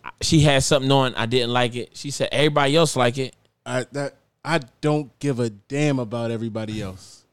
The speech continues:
Speaker 1: So wh-, who is it about then? You know?
Speaker 2: At that, like,
Speaker 1: Who is
Speaker 2: and
Speaker 1: it about?
Speaker 2: especially, hold on, you do that, you do that too, man.
Speaker 1: What?
Speaker 2: And, and, and, and
Speaker 1: Come on,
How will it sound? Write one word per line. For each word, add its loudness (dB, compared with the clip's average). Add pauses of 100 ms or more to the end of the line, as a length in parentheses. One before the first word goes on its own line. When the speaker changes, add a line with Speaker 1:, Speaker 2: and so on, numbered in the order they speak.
(1040)
Speaker 1:
So -6 (120)
wh-, -14
who -6
is -2
it 4
about -4
then? -8 (140)
You -6
know? -4 (340)
Speaker 2:
At 4
that, 2
like, -4 (400)
Speaker 1:
Who -4
is 4
Speaker 2:
and 4
Speaker 1:
it 2
about? 2 (160)
Speaker 2:
especially, -2 (160)
hold 6
on, 2
you 6
do 2
that, 2
you 0
do 2
that 4
too, 0
man. -2
Speaker 1:
What? -2
Speaker 2:
And, -2
and, 0
and, -8 (140)
and -8 (800)
Speaker 1:
Come 0
on, -4